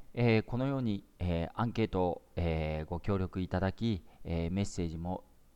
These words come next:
頂戴しましたので、私なりのアドバイス、えー、これを、えー、ご案内させていただきました。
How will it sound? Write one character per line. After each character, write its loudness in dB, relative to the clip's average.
頂 -2
戴 4
し -4
ま 0
し -8
た 0
の -2
で、 -6
私 -2
な 0
り -2
の -2
ア 0
ド -4
バ -2
イ -8
ス、 -18
え -2
ー、 -16
こ -4
れ 2
を、 2
え 0
ー、 -10
ご -6
案 -6
内 -10
さ -10
せ -14
て -10
い -10
た -10
だ -12
き -12
ま -8
し -12
た。 -8